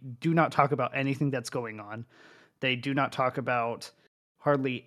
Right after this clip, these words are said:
any of the upcoming changes that they're going to happen. They may announce something once or twice, maybe once every three or four months, but they have z-, they have no dev blogs. They have nothing to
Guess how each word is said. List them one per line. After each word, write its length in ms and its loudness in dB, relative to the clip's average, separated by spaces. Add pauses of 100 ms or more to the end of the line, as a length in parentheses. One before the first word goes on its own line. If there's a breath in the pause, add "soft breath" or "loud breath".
(100)
any 240 6
of 80 4
the 180 0
upcoming 400 -2
changes 400 -6
that 140 -8
they're 100 -6
going 220 -8
to 60 -4
happen. 520 -8 (280 soft breath)
They 100 0
may 300 4 (100)
announce 640 4
something 640 2
once 320 0
or 100 2
twice, 800 0
maybe 280 -4
once 400 -2
every 180 -4
three 260 -6
or 80 -4
four 200 -6
months, 420 -6 (320 loud breath)
but 140 0
they 320 0 (100)
have 320 2
z-, 300 -6
they 160 -2
have 160 0
no 260 4
dev 340 0
blogs. 360 -2
They 100 -2
have 160 0
nothing 600 -2
to 200 -2